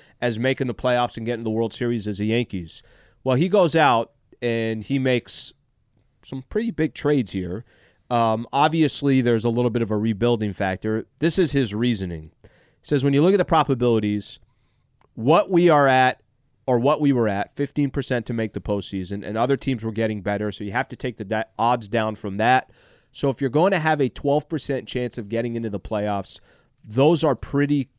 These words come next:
crummy odds. I've said this before. Hope it's not a strategy. I want sustainability." The Angels were in a very similar spot. The Angels, percentage-wise, was around that, uh,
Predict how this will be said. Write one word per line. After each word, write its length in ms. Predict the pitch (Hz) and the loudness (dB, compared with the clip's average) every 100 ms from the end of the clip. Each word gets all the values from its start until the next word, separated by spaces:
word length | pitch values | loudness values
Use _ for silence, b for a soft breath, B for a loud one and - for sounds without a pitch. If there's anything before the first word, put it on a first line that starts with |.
| _ | _
crummy 520 | - - 131 139 151 147 | -20 -2 0 2 2 -2
odds. 400 | 113 120 123 113 | 0 0 0 -2
I've 140 | 98 - | -8 -6
said 180 | 123 | -6
this 140 | 120 - | -6 -8
before. 400 | 117 - 107 104 | -8 -4 -4 -2
Hope 240 | 123 117 | -2 -4
it's 160 | 131 127 | -6 -6
not 160 | 113 | -6
a 40 | 104 | -6
strategy. 640 | - 113 104 104 107 110 - | -6 -4 -2 -4 -6 -8 -6
I 100 | 95 | -6
want 300 | 101 107 - | -4 -6 -8
sustainability." 1040 | - 95 - 104 98 85 95 85 87 - - - - _ _ _ _ _ _ _ | -12 -10 -8 -8 -8 -6 -6 -6 -12 -18 -20 -20 -20 _ _ _ _ _ _ _
The 100 | 127 | 0
Angels 260 | 160 202 151 | 2 2 2
were 140 | 143 | 4
in 60 | 131 | 2
a 60 | 107 | 2
very 260 | 120 110 | 2 2
similar 340 | - 117 101 92 | -2 -4 -4 -6
spot. 400 | - 87 82 - _ _ _ _ | -8 -10 -10 -16 _ _ _ _
The 160 | - 139 | 2 4
Angels, 680 | 156 170 151 131 117 - - - _ _ | 4 4 2 2 -2 -8 -14 -20 _ _
percentage-wise, 1200 | - 131 - 151 151 110 107 101 98 98 98 - - _ _ _ | -2 0 2 2 2 0 -2 0 -2 -4 -6 -12 -18 _ _ _
was 120 | 165 | -4
around 220 | 208 240 220 | 0 0 2
that, 220 | 139 - | 0 -2
uh, 80 | 117 | -12